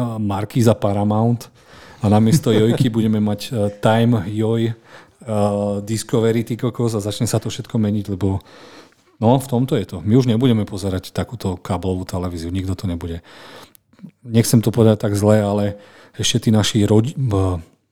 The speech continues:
možno teraz rodičia, prarodičia a tak ďalej, babko, detko si to pozerajú, lebo majú tie, ešte nie sú tak technologicky na tom dobre.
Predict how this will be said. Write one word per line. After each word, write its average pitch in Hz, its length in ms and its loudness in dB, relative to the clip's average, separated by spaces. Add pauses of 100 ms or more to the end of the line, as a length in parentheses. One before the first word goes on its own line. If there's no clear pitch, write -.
(140)
možno 123 320 2
teraz 110 280 -2
rodičia, 123 680 -2 (220)
prarodičia 117 680 4
a 107 80 2
tak 107 140 0
ďalej, 101 260 2
babko, 101 360 -2
detko 104 320 -2
si - 120 -8
to 117 140 0
pozerajú, 107 580 4
lebo 101 160 -6
majú 101 260 -6
tie, 98 380 -2 (260)
ešte - 240 -4
nie 113 140 6
sú 113 160 4
tak - 220 -6
technologicky 113 760 0
na 107 140 4
tom 110 180 0
dobre. 107 380 4